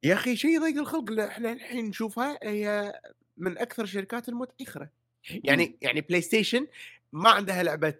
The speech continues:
Speaker 1: مالتي بلاير قوية. ما، ماكو. من، من،
Speaker 2: مم.
Speaker 1: يعني، من سوني.
Speaker 2: مم.
Speaker 1: ما، يعني، هم مايكروسوفت وبلاي ستيشن.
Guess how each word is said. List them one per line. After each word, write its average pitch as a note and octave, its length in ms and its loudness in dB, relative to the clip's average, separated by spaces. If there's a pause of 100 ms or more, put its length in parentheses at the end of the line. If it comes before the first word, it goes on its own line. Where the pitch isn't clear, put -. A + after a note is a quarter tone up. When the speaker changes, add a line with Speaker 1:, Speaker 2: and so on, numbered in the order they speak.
(160)
Speaker 1:
مالتي D#3 280 4
بلاير D3 260 4
قوية. F#2+ 420 -2 (260)
ما، C3+ 220 10
ماكو. A2 320 2 (320)
من، A2 280 -4
من، G#2+ 120 -2
Speaker 2:
مم. F#2+ 120 -2
Speaker 1:
يعني، G#2 260 -2
من G#2 60 -4
سوني. F#2+ 340 0 (260)
Speaker 2:
مم. G#2+ 60 -6
Speaker 1:
ما، F#2 400 0 (100)
يعني، G#2 520 -6 (280)
هم E3+ 280 8
مايكروسوفت F#3 760 0 (380)
وبلاي C3 380 2
ستيشن. F2+ 320 -8